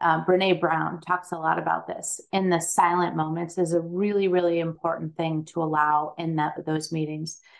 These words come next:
And for those people who are reticent, who roll their eyes, put their arms up, angry, <clears throat> sometimes calling them out in the middle of the meeting is not gonna help that cause. So don't put the spotlight on the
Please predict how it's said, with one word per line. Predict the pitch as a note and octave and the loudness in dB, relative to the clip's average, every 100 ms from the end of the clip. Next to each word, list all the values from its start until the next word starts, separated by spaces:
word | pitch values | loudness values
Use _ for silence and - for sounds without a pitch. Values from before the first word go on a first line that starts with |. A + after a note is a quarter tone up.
| - | -4
And | A3+ | -2
for | B3+ | 0
those | C#4 D4+ D4+ | 2 2 2
people | E4 D#4+ C4 | 0 2 2
who | |
are | C4 G3 | 2 2
reticent, | F#3 F#3 G3+ A3 A3 | 2 2 0 -2 -2
who | F#3+ G3 F#3+ F3+ _ _ F#3 | -4 -2 0 -2 _ _ 2
roll | F#3+ F#3+ | 4 6
their | F#3 - | 4 6
eyes, | E3 D#3+ F3 F3 - _ _ _ _ | 4 4 2 -2 -12 _ _ _ _
put | A3 G#3 | -4 0
their | G3+ | 2
arms | F#3 G3+ F#3+ | 2 -2 0
up, | G3 G3 - - _ _ - | 0 0 -4 -20 _ _ -8
angry, | F3 F3+ E3+ E3 G#3 - _ _ _ - - | -2 0 2 2 0 -4 _ _ _ -20 -6
<clears throat> | - C4 A#3+ | 0 4 4
sometimes | F#3 - C4+ D#4 D4 C4 - - | 4 0 2 4 4 4 0 -8
calling | - A3+ A3 G3+ | 2 4 4 0
them | F#3 | 2
out | E3+ F3 G3 | 4 4 0
in | |
the | F3+ | -2
middle | E3+ E3+ | 0 0
of | E3+ | 0
the | F3 | -2
meeting | E3 E3+ G#3 - | -2 -4 -6 -4
is | F#3+ F3+ | -2 0
not | F3+ D#3+ - | 4 4 4
gonna | E3 D#3 | 0 2
help | D3+ D3 | 0 0
that | C#3+ - - | -6 -6 -4
cause. | D3+ - - - - | -4 -4 -16 -18 -10
So | - F3 E3 E3 D#3+ D#3+ _ _ _ - | -2 4 6 6 2 -4 _ _ _ 4
don't | G#3+ A#3 A#3 - - - | 6 8 6 -2 -14 -4
put | B3 | -4
the | G3 | -4
spotlight | F#3 - - G3 F#3 F#3 E3+ D#3 D#3 D#3+ | -6 -6 4 6 8 6 2 0 0 -2
on | D#3+ D#3+ | 0 2
the | D#3+ | 0